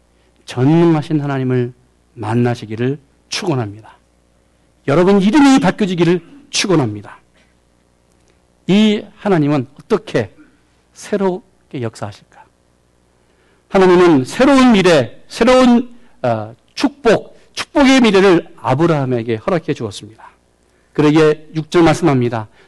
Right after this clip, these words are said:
"내가 너로 심히 번성케 하리니 내가 내게서 민족들이 나게 하며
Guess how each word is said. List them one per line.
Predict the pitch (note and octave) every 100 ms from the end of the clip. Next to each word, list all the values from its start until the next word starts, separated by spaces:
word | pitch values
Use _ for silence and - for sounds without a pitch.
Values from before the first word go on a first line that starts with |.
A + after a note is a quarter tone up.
| -
"내가 | D3+ E3
너로 | E3+ F#3
심히 | - G#3 G#3
번성케 | E3 F3 G#3 G3
하리니 | F#3 E3+ G3+ F3 - - _ _
내가 | - F3 G3+ G#3
내게서 | G3 F#3 A3 A3
민족들이 | G3 G#3+ A3+ A#3+ A3 G#3
나게 | E3+ E3
하며 | C3+ C3 A#2